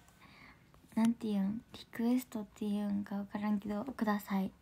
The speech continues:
今日何撮ろうかなってなったよ、女でいつも。でも楽しいんですよ、TikTok撮るのは。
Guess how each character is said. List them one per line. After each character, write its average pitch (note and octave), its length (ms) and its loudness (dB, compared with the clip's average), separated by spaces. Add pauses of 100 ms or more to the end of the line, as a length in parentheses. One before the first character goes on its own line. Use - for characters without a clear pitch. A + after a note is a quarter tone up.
(960)
今 A3+ 160 6
日 A3+ 60 6
何 A3 220 4
撮 A#3 120 2
ろ G#3+ 140 0
う G#3 40 -4
か A3 120 0
な G#3+ 260 2
っ - 20 -10
て A3 80 -4
な G3 160 2
っ G3 40 -2
た - 120 -6
よ、 G3 80 2
女 F#3+ 220 2
で F#3+ 100 -2
い F#3+ 80 -2
つ - 180 -10
も。 G#3+ 160 -4 (920)
で A#3 100 2
も A3+ 160 6
楽 C#4 140 8
し C#4+ 100 0
い B3+ 40 6
ん A#3+ 60 8
で G#3+ 100 2
す - 80 -2
よ、 G#3 80 2
TikTok G#3 500 -6
撮 G#3+ 140 -2
る G#3+ 100 2
の G#3 160 4
は。 G3+ 120 0